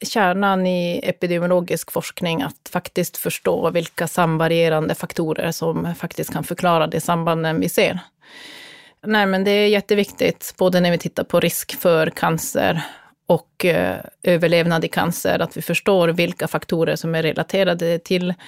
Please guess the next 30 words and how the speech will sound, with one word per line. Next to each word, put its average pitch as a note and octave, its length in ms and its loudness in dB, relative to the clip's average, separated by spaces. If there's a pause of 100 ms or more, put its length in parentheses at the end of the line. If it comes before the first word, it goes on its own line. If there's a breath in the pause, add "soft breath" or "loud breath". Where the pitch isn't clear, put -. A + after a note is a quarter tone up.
(320 loud breath)
både F3 600 2
obesitas D#3+ 920 0
men E3 160 0
också D3+ 300 -2
till D#3 280 -2 (140)
cancerrisk E3 920 -2
eller E3 340 0
över-, E3 400 2
överlevnad F3 560 -2
i - 20 -16
cancer, F3+ 420 -6
så F3+ 100 -6
att F#3 140 -6
vi F3+ 40 -6
kan E3 220 -6
ta - 120 -6
hänsyn E3 280 -6
till F3+ 120 -6
det. F3+ 160 -4
Och F#3 60 -4
det G3 100 -4
kan A#3 340 2
handla G#3 420 2
om F#3+ 120 0 (720 loud breath)
till - 120 -4
exempel F#3 720 2
utbildning D#3 1000 2
eller, D#3 520 0 (640 loud breath)
eh, C#3 380 -4
livsstil, D#3+ 880 0